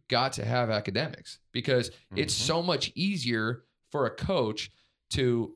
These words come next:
Speaker 1: look at your academics, look how it lines up with getting a scholarship academically. If you get a seventy percent scholarship academically, you become a more, uh, you know, a higher value target as a recruit, because all I have to use is a thirty percent scholarship, and guess what? You get a full ride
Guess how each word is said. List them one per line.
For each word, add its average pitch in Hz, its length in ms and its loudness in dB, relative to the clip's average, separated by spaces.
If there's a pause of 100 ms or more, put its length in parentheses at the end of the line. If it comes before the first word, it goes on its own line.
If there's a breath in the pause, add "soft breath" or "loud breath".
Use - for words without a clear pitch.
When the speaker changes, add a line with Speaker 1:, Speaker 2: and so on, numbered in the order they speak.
Speaker 1:
look 147 220 0
at 180 80 0
your 143 160 0
academics, 113 720 0
look 127 240 -2
how 165 160 2
it 143 100 -2
lines 135 320 -2
up 131 280 0
with 123 280 0
getting 120 220 0
a 113 60 0
scholarship 113 560 0
academically. 117 1040 -2 (260 soft breath)
If 110 200 -4
you 170 140 -2
get 185 180 2
a 117 40 0
seventy 156 360 0
percent 143 340 -4
scholarship 131 600 0
academically, 131 680 0
you 123 160 -2
become 165 400 -2
a 117 80 0
more, 131 480 0 (320 loud breath)
uh, 110 500 4 (260)
you 113 140 -4
know, 101 360 -2
a - 80 -6
higher 143 360 0
value 127 480 0 (280)
target 139 320 0
as 131 140 2
a 117 40 -2
recruit, 170 520 0
because 131 240 -4
all 165 180 0
I 185 60 2
have 175 120 0
to 156 80 -8
use 180 180 0
is 147 40 -2
a 123 100 2
thirty 165 300 -2
percent 160 300 -2
scholarship, 165 580 0
and 123 100 -6
guess 156 200 -2
what? 175 120 0
You 135 100 -2
get 156 100 2
a 131 40 0
full 131 200 0
ride 135 300 -2